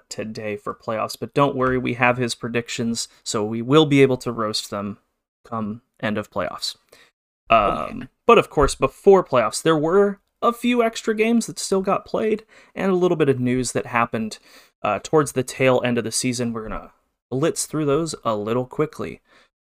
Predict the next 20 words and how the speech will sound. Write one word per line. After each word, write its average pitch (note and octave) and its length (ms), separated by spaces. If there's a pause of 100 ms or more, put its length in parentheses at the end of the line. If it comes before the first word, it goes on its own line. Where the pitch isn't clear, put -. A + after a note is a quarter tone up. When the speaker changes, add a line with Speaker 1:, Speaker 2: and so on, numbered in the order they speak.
Speaker 1:
Um, G2 440 (520)
some C#3 260
really F#3+ 280
big G3 240
re-signing F#3+ 640
news, B2 240
actually. G#2+ 680
Uh, G#2+ 360
semi-surprising, C3+ 1080
maybe F#3+ 200
not A#2+ 260
super - 380
surprising. G#2+ 600 (520)
Uh, G#2+ 460 (120)
Phil F#3 320
Nevin E3 380
and C3 140
the B2+ 100
Angels C#3 360
have B2+ 240